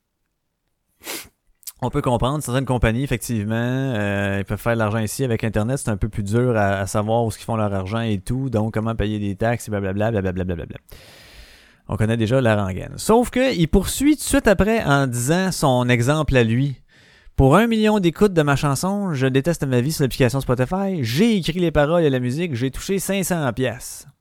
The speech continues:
Je sais pas pour vous, mais j'ai l'impression que ma contribution à Spotify vaut plus que cinq cents piastres. Mais là, le problème n'est pas qu'ils payent pas d'impôts, c'est que toi, tu chiales sur le fait que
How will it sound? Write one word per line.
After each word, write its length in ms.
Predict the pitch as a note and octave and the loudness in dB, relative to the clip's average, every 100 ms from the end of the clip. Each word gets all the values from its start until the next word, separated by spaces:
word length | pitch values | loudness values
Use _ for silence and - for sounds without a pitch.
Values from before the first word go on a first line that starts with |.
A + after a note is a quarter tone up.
| _ _ _ _ _ _ _ _ _ _ | _ _ _ _ _ _ _ _ _ _
Je 60 | - | -8
sais 100 | C3+ | -2
pas 140 | F#3+ | -2
pour 160 | F#3+ F3+ | 2 2
vous, 240 | F3+ A3+ | 2 0
mais 100 | G#3 | 2
j'ai 80 | F3 | 0
l'impression 380 | F3 E3+ D#3+ F#3+ | 2 2 2 2
que 60 | |
ma 80 | F#3 | 0
contribution 420 | D#3+ D#3+ C#3 F#3 | 0 -2 -2 -2
à 20 | F3 | -2
Spotify 440 | E3 D3+ D#3+ F3 | 0 0 2 0
vaut 140 | D3+ | 0
plus 200 | C#3+ D#3+ | -2 -4
que 100 | - | -4
cinq 160 | C#3 C#3 | -2 -2
cents 240 | C3 B2+ | 0 -2
piastres. 500 | A2 A2 - B2 - _ _ _ _ _ _ - _ _ _ _ _ _ _ _ | -2 -4 -8 -16 -20 _ _ _ _ _ _ -20 _ _ _ _ _ _ _ _
Mais 100 | D3 | 0
là, 80 | F#3+ | 2
le 80 | A#3+ | 4
problème 400 | E3 D3 G3+ G#3+ | 6 6 6 2
n'est 160 | D3+ | 4
pas 100 | F#3+ | 4
qu'ils 140 | G3+ - | 4 4
payent 160 | C3+ | 6
pas 160 | C3 C3+ | 8 8
d'impôts, 440 | B2+ A#2 F#3+ A3 B2 | 6 4 2 0 -2
c'est 220 | - B2 | -4 0
que 100 | - | 2
toi, 300 | A#2+ F#3+ A#3 | 2 0 -2
tu 100 | - | -4
chiales 580 | - - F3+ G3 G#3 F3+ | -8 -2 2 4 4 0
sur 180 | - C3+ | -2 -2
le 60 | |
fait 340 | A2+ G3 G#3 _ | -2 -2 -2 _
que 360 | - D#3+ F3+ | -2 0 0